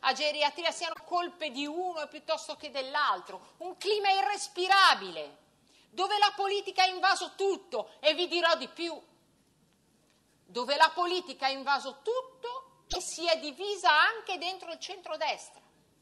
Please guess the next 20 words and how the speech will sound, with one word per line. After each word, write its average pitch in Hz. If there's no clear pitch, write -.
Lì 320
dentro 359
comanda 277
la 220
Lega, 208
per 285
gli 285
altri 277
non 262
c'è 220
spazio. -
E 320
siccome 392
comanda 277
la 233
Lega, 208
e 247
cioè 262
lei, 180
vicepresidente, 185